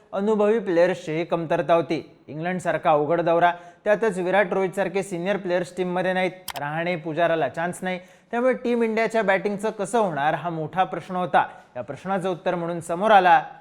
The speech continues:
शुभमन गिल. रोहितच्या रिटायरमेंटनंतर टीम मॅनेजमेंटनं पंचवीस वर्षांच्या शुभमन गिलला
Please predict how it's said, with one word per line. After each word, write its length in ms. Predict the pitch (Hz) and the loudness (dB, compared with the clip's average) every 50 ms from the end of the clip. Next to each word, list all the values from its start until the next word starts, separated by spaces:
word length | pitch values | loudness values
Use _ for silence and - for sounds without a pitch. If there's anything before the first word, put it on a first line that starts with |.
| - - - | -12 -8 -4
शुभमन 400 | 180 175 180 175 180 180 175 170 | -2 0 0 0 -2 -2 -2 0
गिल. 180 | 156 - 151 - - - - - _ _ | 0 0 -2 -4 -8 -18 -20 -20 _ _
रोहितच्या 420 | - 190 208 220 220 220 220 220 220 | 0 2 4 4 2 2 2 2 2
रिटायरमेंटनंतर 880 | 208 196 165 208 202 208 202 208 208 196 190 180 165 143 123 151 165 180 | 2 2 2 2 2 2 2 0 -2 -2 -2 -4 -4 -2 -2 0 0 0
टीम 260 | 165 - 233 254 269 | -2 -4 -4 -4 0
मॅनेजमेंटनं 640 | 254 220 208 202 202 190 175 180 165 147 135 139 156 | 0 0 2 0 0 -2 -2 -4 -4 -4 -4 -4 -6
पंचवीस 480 | 165 - - 175 170 156 208 247 240 202 | -4 -4 -6 -6 -6 -4 -6 -6 -2 0
वर्षांच्या 460 | 208 202 185 160 190 190 185 170 196 | 0 0 0 -2 -4 -4 -4 -4 -6
शुभमन 440 | 165 170 151 156 160 170 175 170 165 | -6 -4 -4 -4 -4 -4 -6 -6 -2
गिलला 340 | 151 185 208 196 190 190 | -2 0 2 4 4 4